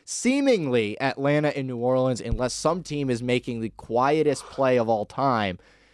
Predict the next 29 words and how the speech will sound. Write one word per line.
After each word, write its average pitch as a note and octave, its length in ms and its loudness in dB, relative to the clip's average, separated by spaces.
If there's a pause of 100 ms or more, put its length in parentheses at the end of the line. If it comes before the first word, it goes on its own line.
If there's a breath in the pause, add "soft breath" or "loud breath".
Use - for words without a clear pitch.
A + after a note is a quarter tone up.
(180 soft breath)
It - 180 -10
seems D3+ 440 -4
like C3 200 2
it's B2 120 -8
going B2 180 -4
to A#2 40 -4
be A#2 100 2
Atlanta A#2 460 0
and A2+ 120 -8
New G#2+ 100 -6
Orleans. A2+ 460 0
And A#2 120 -6
to B2+ 100 -8
me, C3+ 140 0
this E3+ 180 -2
is B2 80 -10
just B2+ 180 -6
hilarious A2 420 2
'cause G#2+ 120 -6
if G2 120 -10
you're D3+ 80 -2
Carolina, A2 640 0 (240 soft breath)
you A#2 160 -6
came D3 240 -2
to A2 80 -4
two F3+ 200 -4
realizations B2+ 720 0
last F2 300 -8
night. E2+ 240 -14